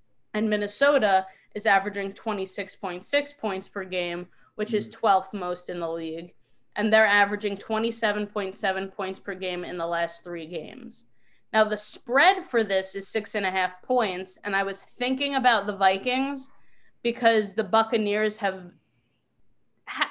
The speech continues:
Speaker 1: they just have been underperforming, in my mind.
Speaker 2: Yeah.
Speaker 1: They, but I, I'm staying away from the six and a half point spread. I like the over on this one. I feel like it's gonna be a shootout.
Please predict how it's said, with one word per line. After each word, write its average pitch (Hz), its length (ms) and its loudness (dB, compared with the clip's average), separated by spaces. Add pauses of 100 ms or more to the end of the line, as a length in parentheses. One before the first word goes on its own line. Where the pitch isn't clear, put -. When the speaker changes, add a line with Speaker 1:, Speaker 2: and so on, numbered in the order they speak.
(160)
Speaker 1:
they 330 300 6
just 302 280 -2
have 226 160 2
been 214 140 4
underperforming, 190 1120 -2
in 220 160 0
my 190 200 6
mind. 123 460 -6 (300)
Speaker 2:
Yeah. 147 120 2 (440)
Speaker 1:
They, 233 520 4
but 247 460 8
I, 233 220 4
I'm 240 100 2
staying 277 360 0
away 220 260 4
from 202 220 -4
the 196 80 -4
six 196 300 -10
and 190 80 -4
a 185 40 -6
half 180 300 -6
point 180 260 -8
spread. 175 540 -4 (260)
I 208 80 0
like 226 300 4
the 254 180 0
over 214 340 2
on 196 180 2
this 196 260 -4
one. 190 260 2
I 175 140 -6
feel 214 180 0
like 208 200 0
it's 208 120 -2
gonna 214 220 -2
be 202 120 -2
a 190 40 -2
shootout. 185 720 2